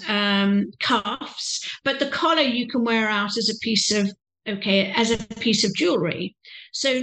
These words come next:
not knowing that when you go home and behind those claws, you're going to be leashed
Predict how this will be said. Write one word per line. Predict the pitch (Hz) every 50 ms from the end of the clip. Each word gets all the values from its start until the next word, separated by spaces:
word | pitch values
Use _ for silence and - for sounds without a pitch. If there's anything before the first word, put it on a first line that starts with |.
| -
not | 254 240 277 277 277 - 247
knowing | 254 285 294 294 269 233 208
that | 202 202 -
when | 214 208 208
you | 208 202
go | 202 208 196 196
home | 196 202 - - - 403 403 294 196 185 165 170 185 196
and | - 202 196
behind | 202 202 196 - - - 254 277 294 240
those | 202 196 196 -
claws, | - 190 185 185 - 208 202 -
you're | 220 202
going | 208 220 208 190
to | -
be | 202 202 196 196 226
leashed | 254 254 214 - - - - - - - - -